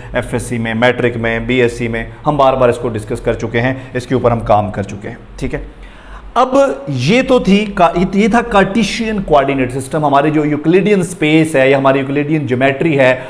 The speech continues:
हमारी mechanics के अंदर, हाँ, या हमारी classical mechanics के अंदर। अगर हम बात करें <clears throat> quantum mechanics की।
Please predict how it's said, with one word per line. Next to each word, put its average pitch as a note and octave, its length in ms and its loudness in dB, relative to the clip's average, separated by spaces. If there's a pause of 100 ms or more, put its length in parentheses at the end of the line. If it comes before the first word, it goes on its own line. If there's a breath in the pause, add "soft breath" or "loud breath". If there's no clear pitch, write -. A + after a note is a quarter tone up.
(140 loud breath)
हमारी C#3+ 260 2
mechanics F3 540 0
के C#3 140 0
अंदर, B2 260 2 (380 loud breath)
हाँ, C#3 80 0
या C#3 120 4
हमारी C3+ 280 2
classical F#3 460 0
mechanics C3+ 480 -2
के C3+ 100 0
अंदर। B2+ 240 2 (800 loud breath)
अगर F#3+ 200 2
हम B3+ 120 0
बात F#3 380 0
करें G#3 220 2
<clears throat> - 560 -12
quantum G#3+ 340 0
mechanics A2+ 400 0
की। A2 160 -10